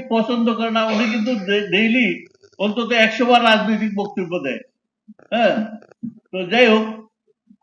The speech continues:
আপনাদের সবার কাছে অনুরোধ রইল, দেশের কথা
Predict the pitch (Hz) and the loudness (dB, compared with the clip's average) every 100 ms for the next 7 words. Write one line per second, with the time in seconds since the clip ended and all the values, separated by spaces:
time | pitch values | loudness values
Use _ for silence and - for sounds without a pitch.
0 | 156 190 202 220 214 208 208 208 214 208 | -2 2 2 2 0 2 4 2 0 -2
1 | 208 214 - 196 214 226 196 208 202 202 | -2 -4 -4 -4 0 -2 -2 -2 0 -2
2 | 214 - _ _ _ _ _ _ _ - | -4 -12 _ _ _ _ _ _ _ -4
3 | 170 214 214 214 214 | 0 0 0 0 0